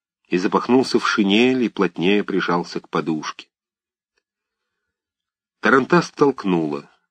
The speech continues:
Лаврецкий выпрямился и широко раскрыл глаза. Перед ним на пригорке тянулась небольшая деревенька. Немного вправо виднелся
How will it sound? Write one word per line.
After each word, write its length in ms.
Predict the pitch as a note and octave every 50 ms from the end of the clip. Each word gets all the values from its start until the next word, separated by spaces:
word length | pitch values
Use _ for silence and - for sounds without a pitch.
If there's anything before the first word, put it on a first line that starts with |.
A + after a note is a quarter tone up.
| _ _ -
Лаврецкий 540 | - A2 A2+ G#2 A#2 B2 A2+ - - - G2+
выпрямился 640 | E2+ A2+ C#3+ D3+ - C#3+ C#3 D3 C#3 B2 - - B2
и 40 | A2
широко 400 | - - G2+ F#2+ - - G2+ G2
раскрыл 480 | G2+ F#2+ - - - E2+ E2+ F2 E2+
глаза. 460 | E2+ E2 E2 D#2+ D2+ D#2 D2+ - - - _ _ _ _ _ _ _ _ _ _ _ _ _ _ _ _ _ _ _ _ _ _ _ _ _ _ _ _
Перед 260 | - B2 D3 D#3+ D#3
ним 160 | F#3+ G#3+ G3+ F#3+
на 100 | F#3+ F3+
пригорке 640 | - E3+ F3 D#3 E3 G#3 G#3 G3 F#3 - F#3 F3
тянулась 560 | F3+ - D#3 C#3+ D3+ E3+ F3 F3 D#3+ - -
небольшая 600 | D3+ D3+ C#3 C#3 C3+ B2 - - D3+ D3+ D3 C#3+ C3+
деревенька. 680 | B2+ C3+ C3 B2+ A#2+ G#2 F#2 E2 D#2 D2+ C#2+ - - _ _ _ _ _ _ _ _ _ _ _ _ _ _ _ _ _ _ _ _ _ _ -
Немного 420 | - A#2 C#3 D#3 E3+ E3+ D3+ D#3
вправо 520 | C#3+ - _ - C#3+ F3 F#3+ F#3+ F3 E3+ D#3+
виднелся 800 | C#3+ D#3 D3 C3 C#3 D#3+ E3 D#3 D3 - - - D#3 D3+ D3+ -